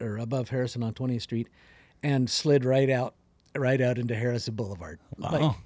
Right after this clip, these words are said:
Speaker 1: coming, and I'm like, "Well, it's gonna be one of those kind of days."
Speaker 2: <laughs> Okay.
Speaker 1: Nice. Yeah, this is how we're starting out.
Speaker 2: <laughs> Should've put the
Speaker 1: I'm,
Speaker 2: studs on my
Speaker 1: I'm
Speaker 2: tires.
Speaker 1: doing, uh, headlights, taillights, headlights down Harrison <laughs> Boulevard, right? Um,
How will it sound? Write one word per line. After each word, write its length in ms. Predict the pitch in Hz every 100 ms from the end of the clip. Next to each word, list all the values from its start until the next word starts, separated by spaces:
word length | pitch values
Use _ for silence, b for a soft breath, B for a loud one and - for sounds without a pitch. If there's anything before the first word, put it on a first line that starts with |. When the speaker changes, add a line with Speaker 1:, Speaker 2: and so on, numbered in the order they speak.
| b b b b b - -
Speaker 1:
coming, 340 | 170 170 160
and 120 | 156 131
I'm 120 | 127
like, 180 | 117 110
"Well, 160 | 120 117
it's 140 | -
gonna 160 | 151 143
be 120 | 175
one 140 | 190 220
of 60 |
those 180 | 254 302
kind 200 | - 107
of 60 | 101
days." 280 | 104 90 -
Speaker 2:
<laughs> 80 | 165
Okay. 320 | 160 214 294 349
Speaker 1:
Nice. 160 | - -
Yeah, 160 | 202 277
this 180 | - 143
is 100 | 147
how 140 | 147
we're 100 | 151
starting 340 | - 165 151 180
out. 300 | 220 196 -
Speaker 2:
<laughs> 0 |
Should've 200 | 170 117
put 140 | 107
the 60 | 110
Speaker 1:
I'm, 120 | 107
Speaker 2:
studs 200 | 117 131
on 120 | 165
my 60 | 165
Speaker 1:
I'm 40 |
Speaker 2:
tires. 420 | 233 285 220 190
Speaker 1:
doing, 340 | 175 170 151 151
uh, 200 | 143 127
headlights, 540 | 131 156 180 170 139
taillights, 460 | - 160 160 160 135
headlights 540 | 165 160 147 135 - - B -
down 220 | 160 156
Harrison 520 | 147 147 180 - 190 156
<laughs> 40 |
Boulevard, 480 | 202 240 143 120 113
right? 220 | 135 165 - B B 131 -
Um, 460 | 156 131 113 135